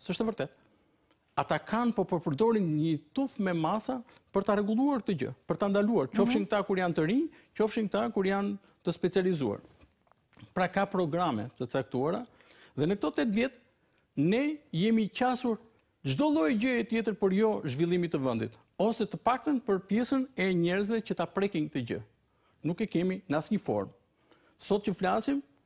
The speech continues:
Speaker 1: asnjëri nuk e prek dot në shpinën e vet. Madje edhe ajo që ishte krenaria e tyre, domethënë çka ishin ato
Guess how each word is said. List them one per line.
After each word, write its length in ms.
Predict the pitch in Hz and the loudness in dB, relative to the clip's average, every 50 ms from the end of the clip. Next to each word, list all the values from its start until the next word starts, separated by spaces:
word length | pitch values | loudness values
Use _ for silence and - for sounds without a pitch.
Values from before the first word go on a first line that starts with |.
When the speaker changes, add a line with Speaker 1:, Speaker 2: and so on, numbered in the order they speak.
| _ _ _ _ _ _ _ _ _ _ _ _ _ - | _ _ _ _ _ _ _ _ _ _ _ _ _ 0
Speaker 1:
asnjëri 280 | 147 - - 202 233 240 | 2 4 4 6 6 6
nuk 160 | 214 208 - | 6 6 4
e 60 | 180 | 0
prek 400 | - - - 185 208 180 156 123 | 0 2 2 2 2 2 2 2
dot 220 | 123 185 202 202 | 2 2 2 2
në 100 | - 160 | 2 0
shpinën 260 | 147 - - 165 151 147 | -2 0 0 2 2 2
e 40 | |
vet. 200 | 131 120 107 104 - - _ _ _ _ _ _ _ _ _ _ _ _ _ _ _ _ - | 2 2 0 -2 -4 -10 _ _ _ _ _ _ _ _ _ _ _ _ _ _ _ _ -8
Madje 440 | - 151 147 160 170 185 175 185 - - | -6 -2 2 2 2 4 4 2 2 0
edhe 160 | 156 156 170 | 0 2 2
ajo 220 | 170 175 196 226 226 | 4 4 4 2 2
që 160 | 196 - 190 | 0 0 0
ishte 200 | 180 175 170 170 | 0 0 0 -2
krenaria 500 | - - 160 156 156 151 170 185 175 151 | -2 0 0 0 2 0 0 0 0 0
e 40 | 139 | 0
tyre, 340 | 143 147 151 143 127 120 120 - - | 0 0 0 2 0 0 -2 -6 -8
domethënë 260 | 117 123 131 135 127 | -8 -6 -6 -6 -6
çka 120 | - 139 123 | -4 -4 -4
ishin 200 | 127 - 123 113 | -2 -2 -2 -2
ato 300 | 110 113 113 107 117 | -2 -2 -4 -4 -6